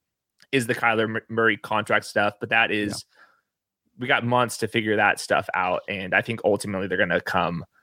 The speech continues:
Speaker 1: uh, to an agreement.
Speaker 2: Final note, you mentioned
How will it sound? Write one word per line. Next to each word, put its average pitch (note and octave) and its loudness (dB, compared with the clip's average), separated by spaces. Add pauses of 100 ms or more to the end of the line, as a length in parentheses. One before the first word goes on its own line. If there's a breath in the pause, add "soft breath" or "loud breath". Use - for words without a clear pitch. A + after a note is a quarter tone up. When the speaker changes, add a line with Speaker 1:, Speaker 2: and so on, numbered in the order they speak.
(240)
Speaker 1:
uh, - 2
to A2 2
an F#2 2
agreement. - -8 (380)
Speaker 2:
Final D3 2
note, A#2+ 4
you B2+ 0
mentioned B2+ 2